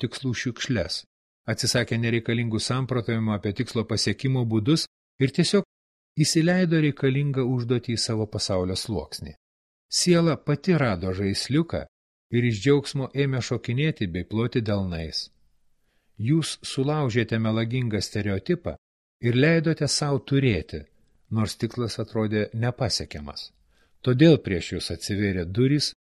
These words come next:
kurios anksčiau buvo užrakintos. Ir protas pagaliau suvokė,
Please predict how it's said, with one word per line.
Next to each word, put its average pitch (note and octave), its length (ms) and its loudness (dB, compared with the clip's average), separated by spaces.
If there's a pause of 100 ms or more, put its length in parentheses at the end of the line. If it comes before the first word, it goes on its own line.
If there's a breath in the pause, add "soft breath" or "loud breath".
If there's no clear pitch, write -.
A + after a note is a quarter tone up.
(240)
kurios C#3+ 280 0
anksčiau C3+ 320 -2
buvo A#2+ 260 0
užrakintos. F#2 760 -4 (520)
Ir A#2 200 2
protas E3 500 4
pagaliau D3 480 2
suvokė, A2+ 680 -2